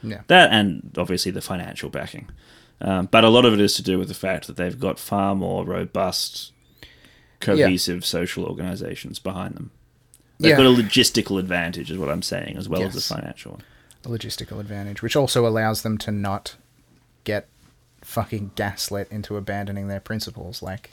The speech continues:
Speaker 1: the, the
Speaker 2: Yes.
Speaker 1: centre is obsessed with doing
Speaker 2: That's
Speaker 1: with
Speaker 2: right.
Speaker 1: itself and other people.
Speaker 2: And, but it also is why the conservatives are able to have robust anti-Semitic organisations like the Tory party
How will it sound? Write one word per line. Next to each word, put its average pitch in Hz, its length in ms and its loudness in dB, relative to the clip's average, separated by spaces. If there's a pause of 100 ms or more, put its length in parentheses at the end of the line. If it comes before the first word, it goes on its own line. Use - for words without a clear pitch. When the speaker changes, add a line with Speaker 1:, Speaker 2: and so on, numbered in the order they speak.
(160)
Speaker 1:
the, 90 340 -10 (640)
the 117 180 -8
Speaker 2:
Yes. 139 120 6
Speaker 1:
centre 117 360 -2
is 95 240 -4
obsessed - 680 -6
with - 160 -10
doing 104 140 -6
Speaker 2:
That's 110 240 2
Speaker 1:
with 147 80 4
Speaker 2:
right. 135 80 8
Speaker 1:
itself 107 260 -2
and 98 100 -10
other - 140 -14
people. - 380 -16 (200)
Speaker 2:
And, 165 140 6
but 175 80 8
it 170 120 8
also 190 300 6
is 135 140 2
why 107 480 6
the 113 160 6
conservatives 107 720 4
are 104 120 4
able 95 320 6
to 101 120 -2
have 113 320 6
robust 98 600 4
anti-Semitic 92 760 0
organisations 95 960 -2
like 92 220 0
the 104 60 0
Tory 85 320 -2
party 85 460 -8